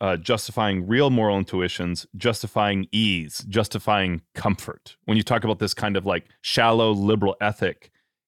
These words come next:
it's, uh, it's astonishing,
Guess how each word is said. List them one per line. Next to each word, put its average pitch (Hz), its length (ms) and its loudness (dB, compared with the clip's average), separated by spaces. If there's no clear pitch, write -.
it's, 110 520 -2
uh, 92 380 0
it's - 400 0
astonishing, 127 1300 2